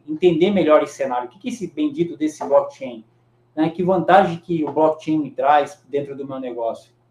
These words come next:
E, cara, eu vejo uma corrida, assim, louca nesse sentido, porque, de fato, eles não sabem, sabem muito sobre o negócio deles,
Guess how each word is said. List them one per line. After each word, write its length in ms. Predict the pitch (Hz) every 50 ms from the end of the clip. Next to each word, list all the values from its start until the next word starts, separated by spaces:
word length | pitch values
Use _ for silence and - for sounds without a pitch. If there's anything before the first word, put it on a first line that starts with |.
| _
E, 60 | 170
cara, 300 | - - 214 196 160 143
eu 60 | 139 135
vejo 220 | 151 156 160 185
uma 140 | 196 202 202
corrida, 320 | - 175 180 190 185 185
assim, 260 | 175 170 - 196 220 240 233 233 220
louca 480 | 196 185 190 196 190 190 - - - _ _ _
nesse 200 | 139 139 135 -
sentido, 440 | - 151 135 - - 131 127 120 117
porque, 380 | 113 _ - 160 139 131 135 - _ -
de 80 | 180
fato, 300 | 180 - 185 190 226 226
eles 160 | 226 214 196 180
não 80 | 156
sabem, 240 | 156 - 135 127 -
sabem 220 | - 151 165 180
muito 280 | 170 170 180 214 220 -
sobre 160 | 214 208 202
o 40 | 202
negócio 360 | 202 202 196 202 202 202 202
deles, 340 | 190 185 185 180 175 - _